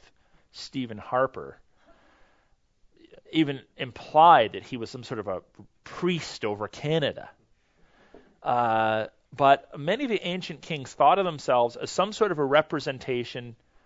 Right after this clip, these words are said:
a representative from the god or gods to their people. How do we know that? Well, I can take you back to this picture. He's the king. He's the king of a superpower at this point.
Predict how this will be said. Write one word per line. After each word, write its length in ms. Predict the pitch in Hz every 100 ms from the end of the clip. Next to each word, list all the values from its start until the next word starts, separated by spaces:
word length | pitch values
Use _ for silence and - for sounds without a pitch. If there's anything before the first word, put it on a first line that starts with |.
| _
a 100 | 131
representative 1080 | 123 170 - 226 170 160 151 156 135 117 113
from 400 | - 143 156 160
the 80 |
god 400 | 147 147 131 135
or 80 | 135
gods 440 | 117 127 107 110 -
to 180 | -
their 120 | 127 117
people. 360 | - 113 98
How 140 | - 147
do 60 |
we 100 | 143
know 200 | 139 143
that? 280 | 113 76 - _ _ _ _ _ _ _ _ _ _ _ _ _ _
Well, 280 | 104 107 - _ _ _ _ _ -
I 80 |
can 140 | 110 113
take 260 | 139 135
you 60 | 127
back 300 | 117 110 -
to 100 | 104
this 180 | 110 -
picture. 460 | - - - - _ _ _ _ _ _ _ _ _ _ _ _
He's 300 | - 175 196
the 100 | 190
king. 460 | 220 208 156 156 214 _ _ _ _ _ _
He's 200 | - 147
the 100 | 160
king 220 | - 185
of 80 | 156
a 40 |
superpower 800 | 139 - 240 - 170 - 127 117
at 80 | 107
this 160 | 113 -
point. 400 | - 101 107